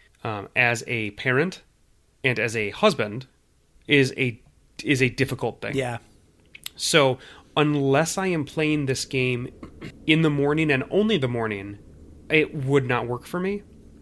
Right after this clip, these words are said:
Speaker 1: And the problem is that for me, it's, it's a personal problem. It's not a problem with World of Warcraft. It's a problem with Jonathan Martin.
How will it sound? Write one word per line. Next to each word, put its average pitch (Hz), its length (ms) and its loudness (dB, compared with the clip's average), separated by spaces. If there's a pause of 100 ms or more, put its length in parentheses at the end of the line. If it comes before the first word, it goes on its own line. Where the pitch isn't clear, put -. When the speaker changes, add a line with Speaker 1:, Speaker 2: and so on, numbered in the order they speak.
(240)
Speaker 1:
And 151 360 2
the 135 80 4
problem 175 560 0
is 131 140 0
that 123 220 0 (600)
for 160 440 -2
me, 131 540 -2 (240)
it's, 131 180 -2
it's 139 160 -4
a 131 60 -2
personal 139 420 2
problem. 107 400 -4
It's - 120 -12
not 135 120 0
a 139 40 -2
problem 185 340 0
with 180 100 -4
World 190 200 -4
of 202 100 -8
Warcraft. 107 420 -4
It's 104 120 -14
a - 40 -18
problem 127 300 -4
with 117 140 -6
Jonathan 123 420 -2
Martin. 123 420 -4